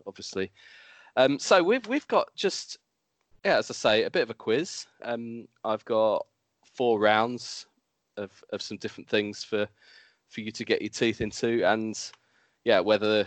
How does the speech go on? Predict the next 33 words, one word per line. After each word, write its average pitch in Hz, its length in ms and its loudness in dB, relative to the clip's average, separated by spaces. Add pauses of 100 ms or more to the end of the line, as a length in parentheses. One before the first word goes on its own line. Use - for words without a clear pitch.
(100)
your 117 160 -2
brains 127 320 4
are 131 80 0
in 123 80 -2
gear, 160 360 6 (220)
I 151 80 -6
don't 170 240 -2
know. 175 260 2 (840)
Um, 123 320 -4 (1000)
I'm 175 100 4
gonna 226 140 -2
start - 800 2 (100)
with 147 600 4 (1300)
Who 165 180 6
Am 120 180 4
I? 85 280 -4 (1600)
I 98 80 -6
don't 101 220 -2
know 104 160 -2
if - 200 -8
you 104 300 -6 (400)
ever 104 220 -4
watched - 440 -4
Going 98 280 2
for - 100 -10
Goal 95 360 2
with 95 140 -4
Henry 95 320 -4
Kelly 95 360 -2
back - 240 -6
in 98 80 -12
the 90 80 -8
day. 95 300 -2